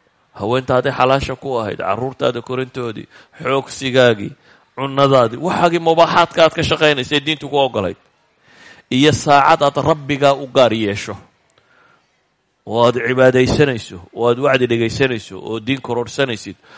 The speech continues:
oo u gaara. Maalintii siddeed saacadood baynu dunida siinaa, soo maaha?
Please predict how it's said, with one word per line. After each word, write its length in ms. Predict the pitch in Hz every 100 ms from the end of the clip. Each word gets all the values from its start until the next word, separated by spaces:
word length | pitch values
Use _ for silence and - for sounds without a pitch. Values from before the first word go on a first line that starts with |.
| - - _
oo 280 | 131 143 185
u 40 | 180
gaara. 480 | 165 165 147 139 113 - _ _ _ _ _ _ _ _ _ _ _ _ -
Maalintii 480 | 110 127 160 160 151
siddeed 340 | 135 151 160
saacadood 420 | - 131 127 147 147
baynu 180 | 151 139
dunida 320 | 143 151 139
siinaa, 320 | - 110 113
soo 180 | 113 131
maaha? 280 | 131 101